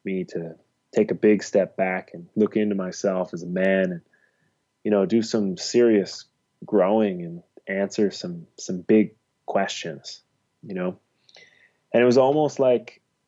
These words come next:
until I didn't answer those questions, I wasn't gonna get my health back. And, you know, in hindsight, if I look at those times and who I was, and if I was to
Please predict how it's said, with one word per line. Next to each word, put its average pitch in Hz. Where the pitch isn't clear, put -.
until 113
I 104
didn't 101
answer 98
those 95
questions, 98
I 92
wasn't 92
gonna 90
get 87
my -
health 120
back. -
And, 95
you 135
know, 123
in 104
hindsight, 113
if 95
I 95
look 107
at 95
those 107
times 98
and 87
who 110
I 98
was, 92
and 85
if 104
I 98
was 98
to 87